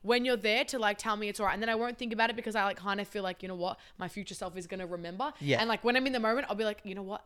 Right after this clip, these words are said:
Speaker 1: Annalise two weeks ago, see, everything turned out fine. You didn't even have to worry."
Speaker 2: I love
Speaker 1: And I, like,
Speaker 2: that.
Speaker 1: practice this idea of, like, talking to myself in the future and
Speaker 2: Yeah.
Speaker 1: working with my future self because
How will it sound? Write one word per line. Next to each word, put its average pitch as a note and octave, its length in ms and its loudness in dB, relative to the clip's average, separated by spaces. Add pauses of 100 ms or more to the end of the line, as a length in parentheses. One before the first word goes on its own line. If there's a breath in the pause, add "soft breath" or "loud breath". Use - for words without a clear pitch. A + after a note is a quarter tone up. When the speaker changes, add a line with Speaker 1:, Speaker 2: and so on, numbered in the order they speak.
(120)
Speaker 1:
Annalise G3 360 -8
two - 160 -10
weeks F3+ 180 -8
ago, G3 160 -8
see, F3+ 380 -4
everything F3+ 340 -8
turned F3 220 -12
out - 120 -12
fine. E3 220 -8
You E3 60 -8
didn't E3+ 160 -12
even F3 160 -10
have E3+ 140 -10
to E3 100 -12
worry." E3 240 -6
Speaker 2:
I G#3+ 80 4
love A3+ 300 4
Speaker 1:
And B3 100 8
I, B3 80 10
like, B3 140 8
Speaker 2:
that. - 80 -6
Speaker 1:
practice B3 340 6
this D4+ 160 0
idea A#3 340 6
of, G#3+ 80 0
like, G#3 140 -2
talking G3+ 320 -2
to A3+ 80 -4
myself G3+ 400 -2
in G3 60 -4
the F3 80 -6
future F#3+ 320 -2
and D#3+ 160 2
Speaker 2:
Yeah. C#3 120 6
Speaker 1:
working F#3 280 2
with G#3+ 120 0
my F#3+ 140 0
future F#3+ 320 -8
self F#3 220 -4
because G#3 260 -4